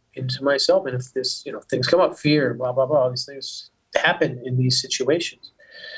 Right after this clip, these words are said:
you know? And I just like that. I mean, I really, and I think more and more, I, like, you know, I live in the woods now. I moved out, I moved out of New York City in oh three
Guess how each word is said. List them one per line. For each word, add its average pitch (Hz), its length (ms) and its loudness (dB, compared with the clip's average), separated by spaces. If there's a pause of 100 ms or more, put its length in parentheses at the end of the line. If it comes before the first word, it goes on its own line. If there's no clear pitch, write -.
(280)
you 127 80 4
know? 127 260 0 (1400)
And 139 580 0 (1600)
I 156 240 4
just 165 400 -2
like 170 400 0 (140)
that. 160 280 2
I 135 40 -4
mean, 139 120 -4
I 143 60 4
really, 165 340 2
and 160 100 4
I 160 60 2
think 175 160 0
more 175 180 4
and 156 80 4
more, 185 200 4
I, 156 60 4
like, 147 160 -2
you 151 80 -6
know, 151 60 0
I 147 40 0
live 156 160 2
in 160 60 -2
the 160 60 0
woods 165 220 -2
now. 175 140 0
I 147 60 -2
moved 143 240 -2
out, 139 120 4
I 139 80 -4
moved 151 220 -4
out 143 140 4
of 139 60 -14
New 139 80 -20
York 143 120 -12
City 165 260 -4
in 131 80 -6
oh 131 100 -8
three - 340 -4